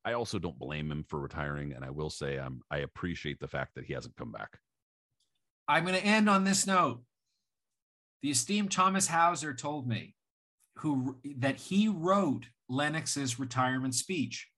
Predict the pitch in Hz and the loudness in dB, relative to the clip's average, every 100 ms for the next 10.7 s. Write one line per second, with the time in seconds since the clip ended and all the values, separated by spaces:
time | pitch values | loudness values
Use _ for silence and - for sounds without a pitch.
0 | _ - 127 147 190 220 202 208 196 - | _ -2 0 0 0 -2 2 2 2 -2
1 | 151 135 123 127 113 110 107 - 120 151 | -4 -2 -2 2 2 0 -4 -4 0 0
2 | 160 160 143 - 101 92 - _ _ _ | 0 0 0 -2 -6 -12 -18 _ _ _
3 | _ _ _ 117 117 120 147 196 226 220 | _ _ _ 0 4 4 4 4 2 2
4 | 233 233 220 202 185 151 131 120 117 120 | 2 4 4 2 0 -2 -2 0 0 -2
5 | 117 127 131 131 131 123 - 165 175 180 | -4 -2 0 2 0 -2 2 2 2 -2
6 | - 160 143 123 95 71 - _ _ _ | -6 -4 0 0 0 -6 -18 _ _ _
7 | _ _ _ _ _ - 139 123 139 135 | _ _ _ _ _ -6 -2 0 2 2
8 | 139 147 160 - 151 139 120 135 127 110 | 2 2 2 0 0 -2 -4 0 2 2
9 | - - _ 123 127 120 127 123 117 123 | -2 -12 _ 0 0 0 -2 -2 -2 -2
10 | 117 117 117 - 113 - 113 | -2 -4 -10 -8 -6 -6 -12